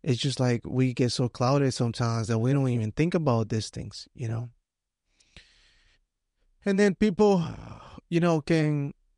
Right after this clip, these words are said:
can say, "But, so you tell me that I shouldn't love anybody, or I shouldn't fall in love, or I shouldn't do this." No, no, go ahead, fall in love. Build a life,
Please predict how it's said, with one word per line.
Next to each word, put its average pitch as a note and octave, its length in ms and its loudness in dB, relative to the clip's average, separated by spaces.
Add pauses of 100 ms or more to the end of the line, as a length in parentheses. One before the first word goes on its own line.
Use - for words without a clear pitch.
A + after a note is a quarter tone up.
(1160)
can D3+ 160 2
say, C#3 380 2
"But, B2+ 380 0 (400)
so - 100 -2
you C#3+ 160 2
tell C3+ 300 -2
me B2 180 0
that A#2+ 240 -2 (300)
I B2 100 0
shouldn't B2+ 360 0
love B2 300 2
anybody, A#2 520 -4
or A#2 180 0
I - 20 0
shouldn't B2 360 -2
fall B2 240 -2
in A#2+ 100 -2
love, A#2+ 300 0 (340)
or C3 200 2
I B2 40 4
shouldn't C3 460 0
do C3+ 100 0
this." B2 240 0
No, E3 380 0 (340)
no, F3 340 0
go D3+ 140 4
ahead, G#3+ 380 4
fall F3 180 0
in G3+ 160 4
love. D#3+ 340 2 (1300)
Build F3+ 280 6
a F3+ 40 4
life, E3 520 2